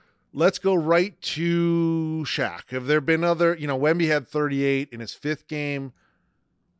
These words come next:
Shaq had thirty-five in his third game. He had thirty-five, thirteen, three, one and one in his third game.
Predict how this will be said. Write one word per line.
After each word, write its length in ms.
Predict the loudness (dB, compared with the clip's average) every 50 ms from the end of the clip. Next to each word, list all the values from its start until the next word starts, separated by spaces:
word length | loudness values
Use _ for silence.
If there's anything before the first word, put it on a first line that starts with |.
| _ _ _ _
Shaq 580 | -10 -6 -4 -2 0 0 0 0 -2 -4 -6 -6
had 260 | -6 -4 -4 -6 -8
thirty-five 1000 | -14 -6 -2 0 2 2 0 -2 -4 -6 -8 -6 -6 -4 -2 -2 -2 -2 -2
in 80 | -4 -6
his 160 | -8 -10 -12
third 400 | -14 -10 -6 -4 -4 -4 -4 -6
game. 240 | -8 -12 -12 -12 -12
He 80 | -10 -10
had 140 | -12 -12
thirty-five, 840 | -14 _ _ -4 -2 0 0 0 -2 -4 -4 -4 -4 -2 -2 -4 -4
thirteen, 640 | -8 _ -6 -4 -4 -4 -6 -8 -10 -10 -10 -8 -10
three, 380 | -12 -16 -14 -10 -8 -6 -6 -6
one 220 | -6 -6 -6 -6
and 120 | -6 -6
one 220 | -8 -8 -8 -8 -8
in 80 | -10
his 160 | -10 -12 -14 -16
third 380 | -14 _ -8 -6 -6 -8 -8
game. 360 | -10 -10 -10 -10 -12 -12 -16